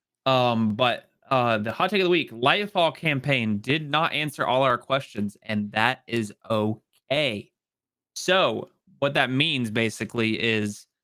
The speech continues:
um, that we still have a lot of questions. The, the Lightfall campaign did not, you know, answer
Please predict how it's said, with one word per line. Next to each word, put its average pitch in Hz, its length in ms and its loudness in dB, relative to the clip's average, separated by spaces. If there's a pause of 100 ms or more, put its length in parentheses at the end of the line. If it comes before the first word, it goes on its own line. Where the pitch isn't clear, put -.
(580)
um, 107 400 2
that 110 200 0
we 131 80 0
still 190 160 -2
have 180 80 2
a 180 40 0
lot 180 100 4
of 175 80 -4
questions. 139 420 -2
The, 123 120 -8
the 123 200 -4
Lightfall 156 400 0
campaign 156 540 0
did 131 160 0
not, 127 480 0 (760)
you 135 80 0
know, 110 360 0 (500)
answer 143 320 -2